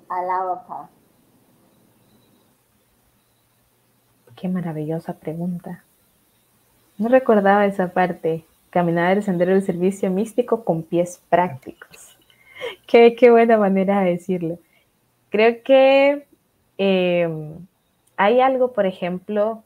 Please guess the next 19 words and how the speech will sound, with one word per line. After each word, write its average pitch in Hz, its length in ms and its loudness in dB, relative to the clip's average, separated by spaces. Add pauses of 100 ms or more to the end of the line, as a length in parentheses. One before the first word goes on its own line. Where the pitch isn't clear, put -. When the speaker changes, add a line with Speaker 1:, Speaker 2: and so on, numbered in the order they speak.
Speaker 2:
que 165 440 -4
es - 240 -14
cada 175 320 -4
vez 180 300 -4
más, 170 840 -10 (680)
otra 247 280 -4
vez, 165 240 -4 (140)
porque 185 240 -6
lo 175 100 -4
siento 202 400 -4
más 180 260 -8
cercano 180 500 -4
en 175 120 -6
mi 156 100 -8
círculo 208 600 -6
cercano, - 540 -12
valga 165 260 -6
la 170 120 -6
redundancia, 180 760 -10